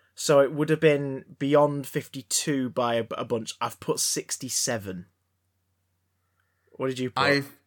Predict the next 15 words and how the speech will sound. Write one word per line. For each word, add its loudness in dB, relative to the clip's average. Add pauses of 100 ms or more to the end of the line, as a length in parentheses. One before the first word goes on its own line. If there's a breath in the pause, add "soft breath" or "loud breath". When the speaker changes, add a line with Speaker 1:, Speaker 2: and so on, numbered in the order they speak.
(100)
Speaker 2:
I 0
put -2
episode -4
fifty-six. -10 (100)
Speaker 1:
Okay. -10
What, -10 (160)
what -6
was -8
it? -6 (520)
Speaker 2:
The -2
answer -2
may 0
surprise -6
you. -12 (220)
Speaker 1:
Oh? 0